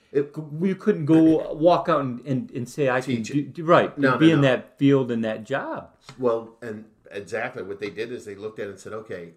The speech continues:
Speaker 1: we could reverse engineer this." So what they did is they knew that companies like mine were not gonna be down their door anymore.
Speaker 2: Right,
Speaker 1: We were gonna go
Speaker 2: right.
Speaker 1: direct to a printer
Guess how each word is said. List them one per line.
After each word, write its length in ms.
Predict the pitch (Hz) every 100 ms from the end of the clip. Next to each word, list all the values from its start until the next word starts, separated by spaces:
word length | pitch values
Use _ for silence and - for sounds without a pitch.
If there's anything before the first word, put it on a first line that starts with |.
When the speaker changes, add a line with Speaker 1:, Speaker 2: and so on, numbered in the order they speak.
| _ _
Speaker 1:
we 180 | 110 147
could 260 | 143 165 123
reverse 520 | 113 104 110 107 107
engineer 460 | 101 92 95 95
this." 340 | 85 - _ _ _
So 200 | - 98
what 240 | 92 123 139
they 140 | 151
did 300 | 127 104 92
is 200 | 90 87 _ _ -
they 160 | 107
knew 400 | 110 143 170 160
that 240 | 123 101 -
companies 420 | 110 127 139 139
like 220 | 139 135
mine 360 | 123 98 95 92 _ _ _
were 120 | 98 104
not 200 | 110 -
gonna 160 | 123
be 200 | 120 117
down 260 | 117 113 113
their 120 | 117
door 280 | 107 104 101
anymore. 420 | 95 92 90 85
Speaker 2:
Right, 280 | 101 104 120
Speaker 1:
We 40 | 120
were 40 |
gonna 140 | 117 107
go 120 | 104
Speaker 2:
right. 100 | 104
Speaker 1:
direct 320 | 101 107 -
to 120 | 135 127
a 40 |
printer 580 | - 127 117 110 107